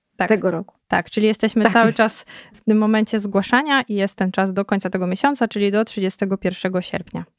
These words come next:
Speaker 1: dwa tysiące dwudziestego drugiego roku.
Speaker 3: <laughs> A ja jeszcze dodam dla tych, którzy na przykład zaczęli słuchać od połowy, że mamy siedem kategorii plus Grand Prix,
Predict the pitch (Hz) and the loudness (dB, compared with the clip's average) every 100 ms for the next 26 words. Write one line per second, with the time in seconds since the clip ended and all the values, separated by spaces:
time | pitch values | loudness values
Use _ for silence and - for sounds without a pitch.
0 | _ 202 208 202 196 196 185 180 175 - | _ -2 0 0 0 0 -2 -4 -4 -4
1 | 190 180 185 180 175 170 226 214 208 180 | -4 -2 -2 -2 -2 -2 -2 -2 2 2
2 | 190 196 185 196 175 - 180 190 180 175 | 0 0 0 0 -4 -4 0 0 0 -2
3 | 170 170 - 196 - 185 165 165 160 175 | -2 -2 -2 -8 -4 -4 0 -2 0 -4
4 | - - 170 165 170 190 175 - 170 160 | -2 -2 0 -2 -2 -2 -2 -4 -2 0
5 | 165 - - 175 202 226 247 202 175 180 | -2 -2 0 2 2 2 -2 0 -2 0
6 | 185 170 160 214 190 185 185 185 180 175 | -2 -4 -4 -2 0 0 -4 -4 -2 0
7 | 170 180 - 190 180 185 202 - 196 247 | -2 -2 -2 -2 0 2 2 2 4 2